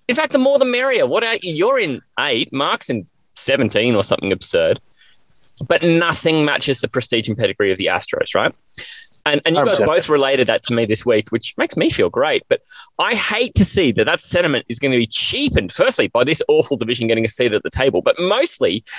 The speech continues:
Speaker 1: because there is now a hot chance that the team who are fifteenth in scoring this season are gonna be the heavy favourites to get that honour bestowed upon them. And in all honesty, they aren't fucking worthy.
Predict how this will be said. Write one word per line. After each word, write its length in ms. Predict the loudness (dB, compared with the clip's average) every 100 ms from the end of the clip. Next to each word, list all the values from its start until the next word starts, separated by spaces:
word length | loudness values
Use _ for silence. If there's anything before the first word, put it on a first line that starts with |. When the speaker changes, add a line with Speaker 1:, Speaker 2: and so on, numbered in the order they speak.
| -14 -4
Speaker 1:
because 340 | 0 2 2
there 120 | 2
is 120 | 2 2
now 260 | 2 2
a 60 | 2
hot 160 | 0
chance 260 | 0 -2 -2
that 120 | -2
the 80 | -6
team 360 | -2 2 2 0 _
who 140 | 2 2
are 160 | 0
fifteenth 580 | 0 0 0 0 0 -2 -2
in 160 | -2
scoring 560 | 0 0 2 2 2 2
this 160 | 0
season 480 | 0 -2 0 -2 -4 -2
are 80 | -2
gonna 160 | 0 2
be 80 | 2
the 60 |
heavy 240 | 2 -2 -2
favourites 540 | -2 0 -2 -6 -12 -6
to 80 | -2
get 180 | 0 0
that 120 | 0 2
honour 240 | 2 2
bestowed 380 | 0 0 0 0
upon 220 | 0 0
them. 260 | 0 -2 -4 -2
And 100 | 0
in 80 |
all 140 | 2 2
honesty, 420 | 2 0 0 -2 _ _ _ _ -2
they 140 | 0
aren't 180 | 0 -4 _ -20 -18 -2
fucking 400 | -2 2 2 4
worthy. 400 | 4 2 0